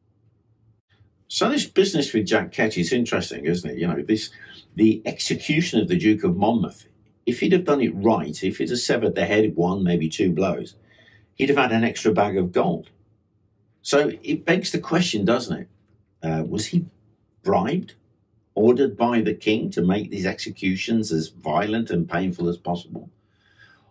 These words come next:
Or did he just not care about the money? Did he hate the aristocracy? Or was he a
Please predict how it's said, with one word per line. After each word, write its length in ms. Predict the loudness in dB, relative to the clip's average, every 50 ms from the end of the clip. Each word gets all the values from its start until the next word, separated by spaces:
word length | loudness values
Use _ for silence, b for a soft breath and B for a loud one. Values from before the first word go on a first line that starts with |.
| b 2
Or 400 | 4 6 6 8 6 6 4 2
did 420 | -2 -8 -16 -14 _ 0 0 0
he 80 | 0 0
just 220 | -4 -4 -2 0
not 260 | 0 -2 -2 -4 0
care 400 | 0 2 2 4 2 0 -4 -10 _ _ _ _ _ -8
about 300 | -2 -2 0 0 0 -2
the 80 | -2
money? 340 | -2 -2 -2 -4 -6 -12 -16 _ _ _ _ _ _ _ -4 _
Did 140 | 2 2 2
he 120 | 2 -2
hate 320 | 0 0 0 0 0 0 0
the 100 | 0 0
aristocracy? 1040 | 2 2 0 0 0 0 0 0 0 0 -2 -4 -4 -2 0 0 0 0 -2 -6 -8 _ _ _ _ _ _ _ _ _ _
Or 260 | 2 4 4 4 4
was 180 | 2 0 -2 0
he 140 | 2 2
a 160 | 2 2 0